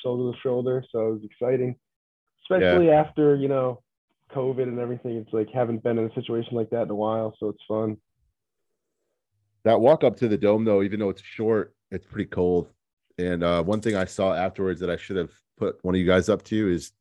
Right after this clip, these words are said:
Speaker 2: going down the Krause Hill. I saw Otto was doing that during the day on Saturday. That'd been pretty
Speaker 1: <laughs>
Speaker 2: awesome if someone from the Dome Dog crew could have done it, but, you know, another time, I guess. But man, it was, I forgot how cold it gets up in upstate New York because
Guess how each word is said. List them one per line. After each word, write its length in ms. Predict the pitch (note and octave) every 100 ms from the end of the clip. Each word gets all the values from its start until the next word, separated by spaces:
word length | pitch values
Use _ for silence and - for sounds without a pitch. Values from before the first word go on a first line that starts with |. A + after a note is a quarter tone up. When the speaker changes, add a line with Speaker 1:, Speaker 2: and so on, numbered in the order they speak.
| _
Speaker 2:
going 240 | F#2 F2+
down 200 | E2+ F2+
the 80 | E2
Krause 360 | - F#2+ E2+ -
Hill. 240 | F2 F#2
I 80 | F2
saw 200 | - F2+
Otto 280 | D#2+ F2 F#2+
was 140 | F2+
doing 240 | G2 G2 G2
that 260 | G2 G2
during 160 | F2 F2
the 80 | E2+
day 200 | F2 F2+
on 100 | F#2+
Saturday. 520 | F#2+ G2+ G2+ G#2 G2+ _ _ _ -
That'd 180 | F2+
been 100 | G2+ F#2+
pretty 100 | E2+
Speaker 1:
<laughs> 80 | F2+
Speaker 2:
awesome 280 | - F2+
if 80 | E2+
someone 260 | - F2 E2
from 140 | E2
the 60 | D#2
Dome 220 | E2+ E2
Dog 200 | D#2+ D#2
crew 180 | F#2+ D#2+
could 80 | E2+
have 100 | D2+
done 140 | E2+
it, 140 | F2+
but, 140 | F2 E2+ _ _ _ _ _
you 80 | F#2+
know, 140 | E2 F2
another 220 | G2 F#2+
time, 320 | - G2 F2+
I 80 | E2+
guess. 320 | E2 E2 -
But 180 | F2 C#2+
man, 220 | G#2 G#2+
it 60 | G2
was, 240 | G2+ -
I 120 | G2+ G#2+
forgot 280 | A2+ A#2+
how 120 | A2+ A2
cold 280 | - A2
it 120 | G2 G#2
gets 180 | F#2
up 160 | G2+ F#2+
in 100 | F2+
upstate 400 | E2+ - F#2+ -
New 60 | E2+
York 300 | F#2 F#2 -
because 480 | - F#2 E2+ -